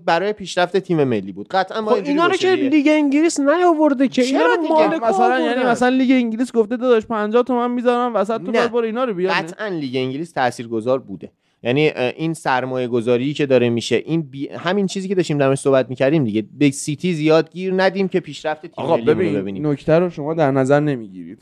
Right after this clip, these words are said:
Speaker 3: ما مثلاً، می‌خوام یه ذره بورسی صحبت بکنم دوباره،
Speaker 2: خب.
Speaker 3: خیلی جالبه. فرض بگیریم شرکتی مثل ایران خودرو، اگر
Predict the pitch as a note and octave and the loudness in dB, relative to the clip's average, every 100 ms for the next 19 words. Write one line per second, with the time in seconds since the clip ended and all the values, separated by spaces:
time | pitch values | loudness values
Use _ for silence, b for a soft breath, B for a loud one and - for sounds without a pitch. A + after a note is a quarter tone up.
0 | D#2 B2+ C#3+ F3+ F3+ C3 - C3 C#3+ A#2+ | -12 -2 2 4 2 0 0 0 2 2
1 | G2+ _ _ _ _ - C#3+ D#3+ C#3+ C#3 | -2 _ _ _ _ -4 0 2 4 4
2 | C#3 A#2+ B2 - A#2+ A#2 G#2 G#2+ A2+ A#2 | 2 2 0 0 0 4 4 2 0 -2
3 | G#2+ G#2+ G#2+ G#2 G#2 G#2 A#2 A2 G#2 F#2+ | -2 2 4 6 4 2 0 -4 -4 -6
4 | G2+ F#2+ - _ - F#3 B3 A#3+ B3 A3+ | -6 -14 -20 _ -2 2 2 2 -2 -2
5 | A#3+ A#3 A3+ - F3+ E3 F#3+ F#3+ F#3+ F#3+ | -2 -2 -4 2 2 4 -2 0 -2 0
6 | G3 D3 B2+ A#2+ A#2+ B2 A2+ A2 F2 _ | 2 2 4 2 2 4 6 4 2 _
7 | _ _ _ _ _ _ _ _ - A#2+ | _ _ _ _ _ _ _ _ -4 -2
8 | E3 G3 G#2 | 4 4 4